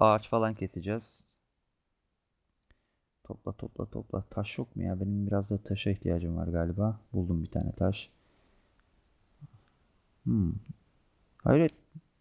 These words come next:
Sürekli burada bir zombi olması falan gerekiyordu. Benim alanım bayağı güvenli çıktı ya. Hiçbir şey yok. Sevindim buna. Bayağı iyiymiş.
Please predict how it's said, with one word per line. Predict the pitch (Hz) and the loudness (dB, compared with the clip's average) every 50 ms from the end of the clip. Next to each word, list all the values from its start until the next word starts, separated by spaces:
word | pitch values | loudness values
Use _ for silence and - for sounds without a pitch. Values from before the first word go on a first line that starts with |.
| _ _ | _ _
Sürekli | - - - - 120 123 123 - - 117 | -20 -10 -4 0 2 2 2 2 0 0
burada | 120 120 123 123 | 2 4 4 4
bir | 123 | 4
zombi | 117 110 107 107 113 117 120 120 | 2 2 4 4 4 4 4 4
olması | 120 123 120 120 120 113 - - | 4 4 4 4 2 0 2 4
falan | 120 113 120 123 120 | 4 4 4 4 2
gerekiyordu. | 113 107 98 98 - - 113 113 131 | 2 2 2 2 0 0 -2 0 2
Benim | 123 123 127 127 - - | 2 2 2 2 2 4
alanım | - 117 120 127 131 131 | 4 6 6 4 4 4
bayağı | 131 127 113 110 117 | 4 4 4 4 2
güvenli | 123 131 135 143 147 143 143 | 0 0 -2 -2 -2 -2 -6
çıktı | - - - _ - 107 | -8 -10 -12 _ -2 0
ya. | 107 110 | 2 2
Hiçbir | 113 110 - - | 0 -2 -6 -6
şey | - 143 135 | -2 0 0
yok. | 113 - - - _ _ _ _ _ _ _ _ _ _ _ _ _ _ _ _ _ _ _ _ _ _ _ _ _ _ _ _ _ _ _ _ _ | 0 -2 -4 -10 _ _ _ _ _ _ _ _ _ _ _ _ _ _ _ _ _ _ _ _ _ _ _ _ _ _ _ _ _ _ _ _ _
Sevindim | _ - - - 98 98 101 104 107 107 101 | _ -16 -6 -2 0 2 2 4 4 2 2
buna. | 92 87 90 104 - - _ _ _ _ _ _ _ _ _ _ _ _ _ _ _ _ _ _ _ _ _ _ _ _ _ _ _ | 2 0 -2 -4 -6 -10 _ _ _ _ _ _ _ _ _ _ _ _ _ _ _ _ _ _ _ _ _ _ _ _ _ _ _
Bayağı | - - 85 90 95 104 110 | 0 2 4 6 6 6 4
iyiymiş. | 110 107 98 92 - - - - - | 4 2 2 0 -4 -6 -10 -14 -16